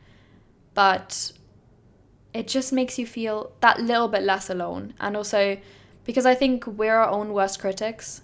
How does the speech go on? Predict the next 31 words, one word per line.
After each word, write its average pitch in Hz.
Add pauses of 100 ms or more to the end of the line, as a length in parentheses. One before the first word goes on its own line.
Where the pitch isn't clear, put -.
(180)
so 196
we 196
judge 220
ourselves 214
so 214
harshly, 208 (200)
and 226
I 226
feel 247
like 240
we 220
even 226
judge 208
ourselves 208
for 233
overthinking. 208 (580)
And 233
then 220 (540)
just -
talking 269 (100)
about 240
it 196
to 202
somebody, 190 (640)
at 233
least 285
for -
me, 214
helps 196
me 196
feel 190